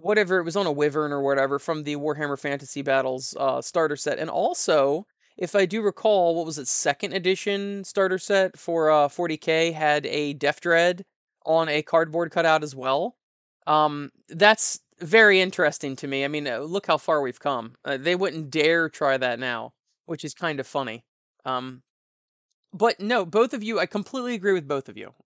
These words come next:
Um, I think everybody agrees that, uh, unless you're at a G W store, most people don't care. Most stores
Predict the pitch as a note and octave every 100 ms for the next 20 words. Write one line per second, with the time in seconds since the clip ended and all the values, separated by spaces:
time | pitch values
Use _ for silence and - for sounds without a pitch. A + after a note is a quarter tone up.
0 | - C3 B2 B2 D#3 F#3 F#3+ G3 G3 G3
1 | F#3 D3 D#3 D3+ D3+ C3 C#3+ C#3 C3+ C3
2 | C3 B2 B2 _ _ _ - F3 F3 -
3 | F#3+ E3+ F3 F3 E3 F3+ - F#3 E3 D#3+
4 | D#3+ D#3 D#3 - F#3 F3+ F3+ E3+ - C#3
5 | C3 C3 C3 D3 F3+ - F3+ F3 F3+ F3
6 | E3